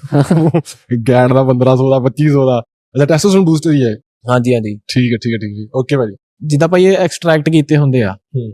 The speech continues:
Speaker 2: ਇਹ ਕਈ, ਕਈ, ਇਹ ਜਿੱਦਾਂ ਇਹਨੂੰ ਉਗਾਉਂਦੇ ਆ ਨਾ,
Speaker 1: ਹੂੰ।
Speaker 2: ਇਹਨੂੰ ਐਕਸਟਰੈਕਟ ਕਰਦੇ ਆ। ਸਭ ਤੋਂ ਜ਼ਿਆਦਾ ਜਿੱਦਾਂ ਇਹਨਾਂ ਦੀ ਪਰਸੈਂਟੇਜ ਹੁੰਦੀ, ਜਿੱਦਾਂ ਤੁਸੀਂ ਨਾਮ ਦਾ ਦੇਖੋਗੇ ਜਾਂ ਕੋਈ ਵੀ ਦੇਖੋਗੇ ਨਾ,
Speaker 1: ਹੂੰ।
Speaker 2: ਇਹਨਾਂ 'ਚ ਪਰਸੈਂਟੇਜ ਹੁੰਦੀ, ਚਾਹੇ ਸਿਕਸਟੀ ਫਾਈਵ ਹੁੰਦਾ, ਕੋਈ ਫੋਰਟੀ ਫਾਈਵ ਹੁੰਦਾ ਪਰਸੈਂਟ।
Speaker 1: ਹੂੰ।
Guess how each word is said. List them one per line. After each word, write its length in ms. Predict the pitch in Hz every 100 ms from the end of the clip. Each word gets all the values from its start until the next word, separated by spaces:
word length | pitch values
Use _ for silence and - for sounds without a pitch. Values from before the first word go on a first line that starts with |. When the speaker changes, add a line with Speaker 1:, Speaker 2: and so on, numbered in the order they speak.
| 123
Speaker 2:
ਇਹ 160 | 151
ਕਈ, 180 | 147 156
ਕਈ, 480 | - 160 170 170 202 _
ਇਹ 180 | 170 175
ਜਿੱਦਾਂ 220 | 156 147
ਇਹਨੂੰ 180 | 165 190
ਉਗਾਉਂਦੇ 380 | 175 151 147 156
ਆ 60 | 147
ਨਾ, 100 | 170
Speaker 1:
ਹੂੰ। 260 | - 123
Speaker 2:
ਇਹਨੂੰ 180 | 156 170
ਐਕਸਟਰੈਕਟ 440 | 160 - 156 143
ਕਰਦੇ 300 | 151 139 135
ਆ। 80 | 135 - _ _ _
ਸਭ 240 | - 170
ਤੋਂ 140 | 170 202
ਜ਼ਿਆਦਾ 420 | 190 190 185 175 -
ਜਿੱਦਾਂ 220 | 156 147
ਇਹਨਾਂ 120 | 156 180
ਦੀ 80 |
ਪਰਸੈਂਟੇਜ 440 | 185 160 165 156 165
ਹੁੰਦੀ, 200 | 156 147
ਜਿੱਦਾਂ 200 | 147 147
ਤੁਸੀਂ 240 | 151 160
ਨਾਮ 220 | 143 135 139
ਦਾ 60 |
ਦੇਖੋਗੇ 420 | 135 135 151 143
ਜਾਂ 120 | 143 143
ਕੋਈ 200 | 151 175
ਵੀ 100 | 190
ਦੇਖੋਗੇ 340 | 156 170 170
ਨਾ, 80 | 190
Speaker 1:
ਹੂੰ। 360 | - 139 131 127
Speaker 2:
ਇਹਨਾਂ 140 | 180
'ਚ 100 | 190
ਪਰਸੈਂਟੇਜ 420 | 185 180 185 175 196
ਹੁੰਦੀ, 180 | 170
ਚਾਹੇ 160 | 170 175
ਸਿਕਸਟੀ 440 | - - - - 170
ਫਾਈਵ 220 | 160 160
ਹੁੰਦਾ, 220 | 175 151
ਕੋਈ 160 | 147 160
ਫੋਰਟੀ 300 | 160 143 156
ਫਾਈਵ 240 | 151 151
ਹੁੰਦਾ 180 | 170 151
ਪਰਸੈਂਟ। 340 | 143 - 147
Speaker 1:
ਹੂੰ। 420 | 139 _ 120 120